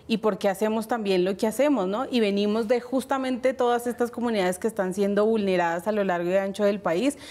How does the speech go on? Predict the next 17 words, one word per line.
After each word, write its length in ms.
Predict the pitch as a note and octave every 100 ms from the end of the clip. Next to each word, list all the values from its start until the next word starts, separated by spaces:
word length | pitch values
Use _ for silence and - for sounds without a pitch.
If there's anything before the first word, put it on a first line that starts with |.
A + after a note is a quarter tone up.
| - -
y 100 | G#3
tenemos 420 | G#3 G3 G3 G3
que 140 | B3
a-, 120 | A#3+ A3+
agarrarnos 1000 | - G#3+ F#3 F#3 G3 C4 D#4+ B3 G3
de 200 | F#3 F#3+
esas 300 | F3+ G3 G3
raíces 600 | G3+ G#3+ F#3+ G3 C#4+ D#4+ - - - -
para 500 | G#3+ G3+ G3 - - -
caminar 640 | - A3+ G#3 F#3+ B3 D4+
como 280 | - G3+ F3+
país, 320 | F3+ D#3+ - -
para 320 | G#3+ G3 G3
tener 440 | G3 G3 C4 C#4+
esa 220 | A#3+ G#3+
identidad, 760 | G#3 G#3 A3 A3 F#3 F3+ F3 F#3 - - -
eh, 760 | G3+ G3 F#3 F3+ E3+ D#3 -